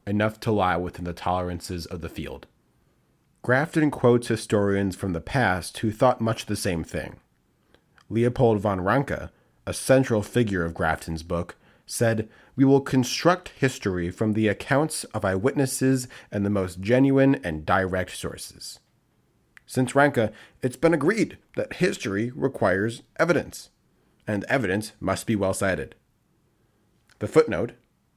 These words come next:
according to Ranke, is history. And footnotes are a tool for younger historians to show they know what they're doing. They're a weapon of truth.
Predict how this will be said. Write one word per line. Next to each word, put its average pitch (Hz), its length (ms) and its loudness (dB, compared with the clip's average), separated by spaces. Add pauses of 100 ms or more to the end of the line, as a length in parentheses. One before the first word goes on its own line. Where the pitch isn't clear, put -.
according 90 380 -4
to 85 80 -4
Ranke, 87 400 0 (580)
is 95 520 4 (120)
history. - 580 -6 (1040)
And 147 340 -2
footnotes - 540 -4
are 131 200 2
a 127 60 0
tool 143 500 0
for 123 220 0
younger 139 380 2
historians 82 720 -4 (280)
to 113 120 -4
show 147 480 2 (180)
they 135 160 4
know 147 120 6
what 139 120 4
they're 135 100 4
doing. 131 280 2 (800)
They're 123 340 4
a 123 80 4
weapon 107 640 2
of 95 160 -8
truth. - 560 -4